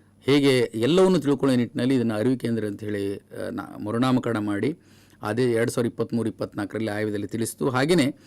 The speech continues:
ಅರಿವು ಕೇಂದ್ರಗಳನ್ನ ಡೆವಲಪ್ಮೆಂಟ್ ಮಾಡೋ ನಿಟ್ಟಿನಲ್ಲಿ ಕೂಡ, ಆ, ಸಹಾಯಕ ಸಾಧನಗಳು ಕೂಡ ಬೇಕಾಗ್ತದೆ. ಅಂಗವಿಕಲತೆಯುಳ್ಳ ವ್ಯಕ್ತಿಗಳಿಗೆ ಸಮಾಜದ ಮುನ್ನೆಲೆಗೆ ತರುವ ನಿಟ್ಟಿನಲ್ಲಿ ಸಹಾಯಕ ಸಾಧನಗಳು ಬೇಕ್ತವೆ. ಅದಕ್ಕೂ ಕೂಡ ಏನಂತಂದ್ರೆ, ಎರಡ್ ಸಾವಿರದ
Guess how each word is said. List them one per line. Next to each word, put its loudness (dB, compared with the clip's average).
ಅರಿವು 0
ಕೇಂದ್ರಗಳನ್ನ 4
ಡೆವಲಪ್ಮೆಂಟ್ 2
ಮಾಡೋ 2
ನಿಟ್ಟಿನಲ್ಲಿ 2
ಕೂಡ, 0
ಆ, -4
ಸಹಾಯಕ -2
ಸಾಧನಗಳು 0
ಕೂಡ 0
ಬೇಕಾಗ್ತದೆ. -4
ಅಂಗವಿಕಲತೆಯುಳ್ಳ -4
ವ್ಯಕ್ತಿಗಳಿಗೆ -4
ಸಮಾಜದ -2
ಮುನ್ನೆಲೆಗೆ 2
ತರುವ -2
ನಿಟ್ಟಿನಲ್ಲಿ -2
ಸಹಾಯಕ -4
ಸಾಧನಗಳು -4
ಬೇಕ್ತವೆ. -4
ಅದಕ್ಕೂ 0
ಕೂಡ 2
ಏನಂತಂದ್ರೆ, 0
ಎರಡ್ -2
ಸಾವಿರದ -4